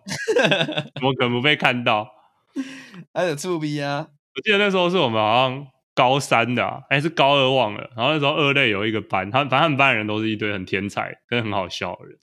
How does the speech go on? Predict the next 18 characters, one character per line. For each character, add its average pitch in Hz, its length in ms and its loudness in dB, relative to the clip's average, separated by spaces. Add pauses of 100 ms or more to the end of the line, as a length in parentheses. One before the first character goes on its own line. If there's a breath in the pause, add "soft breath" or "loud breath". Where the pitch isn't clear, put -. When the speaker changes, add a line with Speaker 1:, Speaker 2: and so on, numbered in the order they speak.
(360 loud breath)
Speaker 1:
对。 104 100 -16
Speaker 2:
然 117 100 -2
后 123 100 4
他 143 100 2
们 135 120 0
就 135 120 0
直 120 100 -6
接 117 100 2
办 110 300 2
一 110 60 -4
场 90 240 -6 (420)
世 - 480 -2
纪 135 240 0
的 107 140 0
水 90 180 -4
球 90 220 -8
大 92 180 -4
战。 92 300 -8